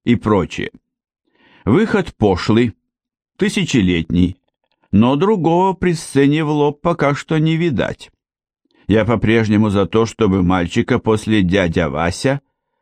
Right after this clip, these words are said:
показывать только один раз, в сцене смерти". Мальчики, услышав выстрелы, всполошились,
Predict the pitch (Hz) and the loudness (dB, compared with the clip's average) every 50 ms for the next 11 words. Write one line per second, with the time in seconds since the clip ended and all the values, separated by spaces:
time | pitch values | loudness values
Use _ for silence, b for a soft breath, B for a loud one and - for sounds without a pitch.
0 | _ _ _ - 113 107 107 180 190 202 190 208 202 196 185 175 - 180 180 180 | _ _ _ -2 -2 -2 0 0 -2 0 0 0 0 -2 -4 -4 -2 -2 -2 -2
1 | 175 - 175 160 156 147 135 160 160 151 143 120 104 90 82 78 - - - - | -2 -2 -2 -2 -2 -2 -2 -2 -2 0 0 0 -2 -2 -4 -6 -10 -16 -20 -20
2 | _ _ _ _ _ _ - - - - - 104 113 123 131 131 131 127 - 104 | _ _ _ _ _ _ -20 -20 -16 -8 -2 0 2 2 2 2 0 -2 0 0
3 | 92 87 78 76 73 - - - - - _ _ _ _ _ _ _ _ _ _ | 0 2 0 -2 -8 -10 -14 -14 -14 -14 _ _ _ _ _ _ _ _ _ _
4 | _ _ _ _ - 95 101 104 98 98 95 - 104 92 - - 101 98 98 - | _ _ _ _ -2 0 2 2 0 0 -2 -2 -4 -4 0 0 0 0 0 0
5 | 87 95 92 - 95 95 90 - 92 85 - - 82 85 82 - - - 85 90 | 0 -2 -2 -2 -2 -2 -2 0 -2 -4 -4 -2 -2 -2 -2 -4 -4 -4 -2 0
6 | 90 92 92 - - - - 92 78 55 62 - - 82 87 95 107 127 131 - | 0 0 -2 -2 -6 -6 -4 -4 -2 -2 -4 -6 -4 -2 0 0 0 0 -4 -6
7 | - - | -14 -18